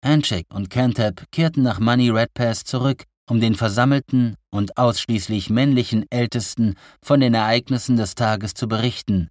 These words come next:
und ihnen mitzuteilen, welche Gegenleistung dafür zu erbringen sei.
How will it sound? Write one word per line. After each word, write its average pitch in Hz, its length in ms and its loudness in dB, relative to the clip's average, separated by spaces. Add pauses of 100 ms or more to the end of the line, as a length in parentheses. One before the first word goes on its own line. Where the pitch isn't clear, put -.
(220)
und 110 140 -4
ihnen 117 240 4
mitzuteilen, 131 760 2 (220)
welche 143 380 0
Gegenleistung 107 840 2
dafür 104 400 2
zu - 140 -6
erbringen 123 480 2
sei. 87 280 -2